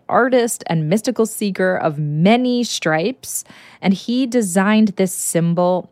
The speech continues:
as a very syncretic one, even though it's based on a lot of Jewish symbolism.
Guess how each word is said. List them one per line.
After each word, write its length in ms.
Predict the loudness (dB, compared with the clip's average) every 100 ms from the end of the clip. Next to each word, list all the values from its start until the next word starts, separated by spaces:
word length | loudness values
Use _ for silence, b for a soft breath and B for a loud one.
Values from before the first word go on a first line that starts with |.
| _
as 120 | -4 -2
a 60 |
very 240 | 2 0 0
syncretic 800 | -2 -4 -4 -2 0 0 -4 -2
one, 260 | 0 0
even 280 | -2 0 0
though 160 | 2 0
it's 180 | -2
based 500 | -8 -2 0 -2 -6 -4
on 160 | -2
a 80 | -2
lot 360 | -2 -2 -2 -2
of 400 | -2 -2 -4 -8
Jewish 420 | -6 0 0 0 -2
symbolism. 760 | -4 -2 -4 -6 -6 -6 -6